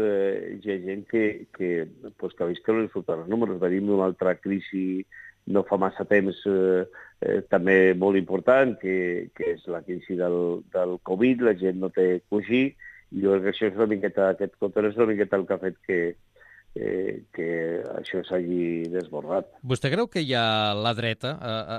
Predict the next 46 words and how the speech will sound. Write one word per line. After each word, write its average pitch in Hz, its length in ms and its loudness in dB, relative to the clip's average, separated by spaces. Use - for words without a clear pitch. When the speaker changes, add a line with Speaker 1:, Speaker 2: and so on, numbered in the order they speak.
Speaker 2:
espanyola 110 540 -6
darrere 101 340 -8
de, 101 160 -6
de 107 120 -6
la 104 100 -6
situació 113 640 -10
que 110 140 -8
s'està, 90 1000 -8
que 101 100 -14
s'està 104 320 -12
creant? 104 320 -6
Ho 147 60 -4
dic 160 80 -8
perquè 185 180 -6
el 147 100 -4
govern 185 200 -6
espanyol, 160 560 -8
la, 131 120 -6
la 117 120 -10
primera 120 240 -10
reacció 135 280 -10
que 156 100 -10
va 127 100 -6
tenir 113 160 -10
en 110 80 -10
el 101 60 -16
cas 107 160 -14
dels 107 160 -16
transportistes 120 680 -16
va 117 120 -16
ser 113 180 -14
dir 123 320 -12
que, 120 80 -12
eh, 107 640 -10
el 101 100 -16
que 107 100 -18
estava 127 280 -14
veient 127 400 -10
amb 110 160 -14
les 104 80 -16
actuacions 110 640 -16
dels 104 160 -20
piquets 107 320 -18
de 98 80 -16
la 104 80 -14
vaga 131 300 -12